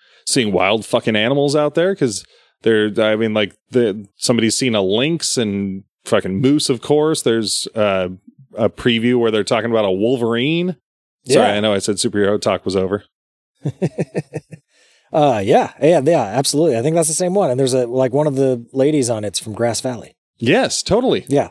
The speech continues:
Speaker 2: so that is the same one. Yeah, so never mind. I have heard of that, and I've seen a bunch of it.
Speaker 1: <laughs>
Speaker 2: Yeah, it was interesting. It was cool seeing how they do to survive and, like, sitting there on the couch and being like, "That's a stupid thing to do.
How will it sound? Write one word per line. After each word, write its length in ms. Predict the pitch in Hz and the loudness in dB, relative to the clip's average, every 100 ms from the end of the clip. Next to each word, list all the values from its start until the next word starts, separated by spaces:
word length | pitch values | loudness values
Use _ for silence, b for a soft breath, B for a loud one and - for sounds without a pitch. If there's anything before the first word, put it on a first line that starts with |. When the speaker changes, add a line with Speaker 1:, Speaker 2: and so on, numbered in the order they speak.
| _ | _
Speaker 2:
so 160 | - 135 | -2 2
that 180 | 185 | 2
is 80 | 226 | 2
the 80 | 180 | 0
same 180 | 139 110 | -2 -4
one. 140 | 92 | -4
Yeah, 220 | 123 - - | -2 -2 -2
so 160 | 156 | 0
never 220 | 165 233 | 2 2
mind. 260 | 180 156 208 220 | 2 0 -2 -2
I 100 | 208 | -2
have 220 | 233 220 | 0 0
heard 140 | 147 | -2
of 40 | 127 | 0
that, 180 | 185 - | -2 -2
and 100 | 220 | -4
I've 160 | 226 | -2
seen 180 | - 208 | -2 -2
a 40 | 101 | -4
bunch 260 | 95 - | -8 -10
of 120 | 87 | -14
it. 100 | 76 _ _ _ 190 | -16 _ _ _ -2
Speaker 1:
<laughs> 1040 | 160 160 151 151 151 127 - - - - _ - | 0 -2 0 0 0 -2 -4 -6 -6 -8 _ -2
Speaker 2:
Yeah, 160 | 160 | 0
it 60 | 110 | 2
was 160 | 165 160 | 0 0
interesting. 460 | 104 92 98 90 | -4 -8 -10 -2
It 60 | 127 | 0
was 160 | 135 | 0
cool 200 | - 196 | 2 0
seeing 300 | 160 175 165 143 | 0 0 0 0
how 140 | 147 | 0
they 100 | 147 | 0
do 120 | 139 143 | 0 -2
to 80 | |
survive 320 | 135 123 135 135 | -2 -2 -2 0
and, 80 | |
like, 200 | 131 - - | -4 -6 -8
sitting 280 | - 143 135 | -2 -2 0
there 100 | 131 | -2
on 60 | |
the 60 | 123 | 0
couch 220 | 135 131 | -2 0
and 40 | 131 | -2
being 140 | 123 | -2
like, 140 | 110 | 0
"That's 200 | 113 165 | 0 -2
a 80 | 98 | -2
stupid 420 | - 101 92 95 | -6 -8 -10 -6
thing 200 | 107 98 | -4 -6
to 100 | 87 | -8
do. 420 | 92 90 82 101 | -10 -10 -8 -10